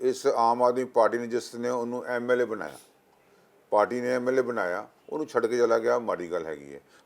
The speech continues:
ਪਰ ਉਹਦੇ ਨਾਲ ਨਾਲ ਜੋ ਹੈ, ਉਹਨੇ ਹੁਣ ਜਿਹੜੇ ਇਲਜ਼ਾਮ ਲਗਾ ਰਿਹਾ, ਸਾਰੇ ਬੇਸਲੈਸ ਇਲਜ਼ਾਮ ਨੇ।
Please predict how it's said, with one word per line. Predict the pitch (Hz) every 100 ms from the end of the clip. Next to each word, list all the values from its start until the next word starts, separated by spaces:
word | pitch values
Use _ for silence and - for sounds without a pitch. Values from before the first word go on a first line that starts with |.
| _
ਪਰ | 135 139
ਉਹਦੇ | 143
ਨਾਲ | 135 117 117 131
ਨਾਲ | 135 135
ਜੋ | 131
ਹੈ, | 110 117 104 113 135 - _ _
ਉਹਨੇ | 131 135 135 135
ਹੁਣ | 120 117 117 123 123 123 -
ਜਿਹੜੇ | 98 123 127 -
ਇਲਜ਼ਾਮ | 117 101 127 147
ਲਗਾ | 143 113 101
ਰਿਹਾ, | 110 131
ਸਾਰੇ | - 113 120
ਬੇਸਲੈਸ | 120 98 135 160 - 139 117
ਇਲਜ਼ਾਮ | 110 98 92 87
ਨੇ। | 76